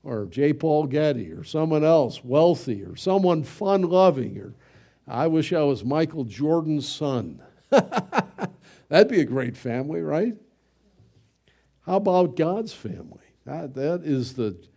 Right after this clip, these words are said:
and he's talking about how you can be a part of God's family, the family of God. And so he takes that opportunity to talk what it means. And, and essentially in verse twenty-one,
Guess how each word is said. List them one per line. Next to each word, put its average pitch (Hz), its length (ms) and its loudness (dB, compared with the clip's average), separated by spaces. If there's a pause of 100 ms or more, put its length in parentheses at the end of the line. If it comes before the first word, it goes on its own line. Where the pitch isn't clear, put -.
and 151 100 0
he's 262 180 0
talking 175 360 0
about 127 400 0
how 214 380 -2
you 220 160 0
can 143 160 -2
be 127 120 2
a 120 60 0
part 208 640 0 (380)
of 95 240 -12
God's 151 380 0
family, 107 760 -4
the 90 60 -18
family 131 540 -2
of 104 160 -6
God. 117 440 -6 (600)
And 110 120 -10
so - 140 -4
he 135 80 2
takes 170 300 4
that 156 220 4
opportunity 156 580 2
to 120 160 -10
talk 185 440 2
what 139 220 0
it 180 140 -2
means. 220 400 -4
And, 104 160 -4 (260)
and 127 160 0
essentially 135 640 0
in 120 100 0
verse 131 260 -2
twenty-one, 139 760 -4